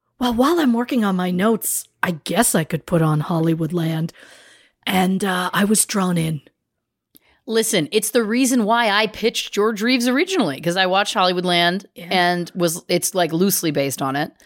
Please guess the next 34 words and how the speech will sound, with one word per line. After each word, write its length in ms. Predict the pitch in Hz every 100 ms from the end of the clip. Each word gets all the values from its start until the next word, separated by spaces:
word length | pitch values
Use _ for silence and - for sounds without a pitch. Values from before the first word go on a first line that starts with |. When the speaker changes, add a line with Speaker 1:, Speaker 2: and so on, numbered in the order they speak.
| -
Speaker 1:
Yeah. 220 | - 202 -
Speaker 2:
on 160 | - 156
this 140 | 151
story. 360 | - 156 139 151
And 120 | 165
I 80 | 160
was 180 | 156 151
like, 260 | 156 147 -
"We've 260 | 143 170 -
gotta 260 | 170 -
do 220 | 165 185
this. 180 | 277 175
We 40 | 143
gotta 140 | 156
cover 240 | - 156 165
this 140 | 170
story." 160 | - 240
'Cause 160 | 220 226
this 180 | 494 494
is, 140 | 294
this 260 | 220 370 440
is 120 | 392
kinda 260 | 302 285 262
like, 340 | 208 196 - _ - - - - - _ _ _ _ - - -
I'm 260 | 262 381 370
jazzed 560 | 175 220 190 160 135 151
about 220 | 160 143
this 220 | 151 139
episode 360 | 147 147 156 147
because 240 | - 214
I, 300 | 220 247 254
this 240 | 214 269
is 120 | 320 254
kind 200 | 262